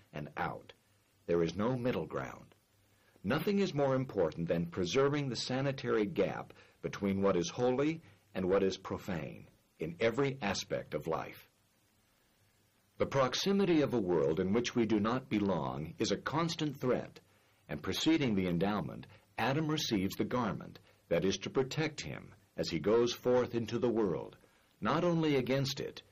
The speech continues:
but against himself, that is, from the temptations and enticements in which he will find himself. It is a strict arrangement, but could one ask less of a race of priests and kings?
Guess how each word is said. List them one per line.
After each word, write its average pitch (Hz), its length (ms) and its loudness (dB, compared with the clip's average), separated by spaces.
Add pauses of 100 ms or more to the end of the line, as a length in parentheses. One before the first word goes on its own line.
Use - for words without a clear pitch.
(260)
but 85 140 2
against 101 560 0
himself, 87 640 -4 (480)
that 95 200 0
is, 57 340 -4 (300)
from 95 160 0
the 85 80 0
temptations 117 1000 -2
and 82 140 -6
enticements 98 800 -2 (180)
in 92 160 -2
which 120 200 0
he 131 100 -2
will 135 160 0
find 135 320 -2
himself. 71 480 -8 (840)
It 135 120 4
is 120 160 2
a 117 60 2
strict 156 480 -2
arrangement, 127 640 0 (340)
but - 160 -2
could 90 160 -2
one 156 300 2
ask 139 360 -2
less 123 400 2
of 82 120 -4
a 71 80 0
race 107 420 2
of 85 220 -6
priests - 580 -2
and 107 160 -16
kings? 107 520 -2